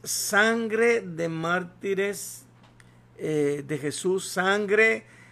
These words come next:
de los santos de Dios,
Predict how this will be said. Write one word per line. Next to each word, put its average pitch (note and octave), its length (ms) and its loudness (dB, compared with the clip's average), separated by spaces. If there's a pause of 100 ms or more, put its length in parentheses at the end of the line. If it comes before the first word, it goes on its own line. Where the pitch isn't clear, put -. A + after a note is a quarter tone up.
(280)
de D#3+ 160 -2
los D#3 240 -4
santos F#3 580 -2 (160)
de D#3 140 -4
Dios, D#3+ 1000 -6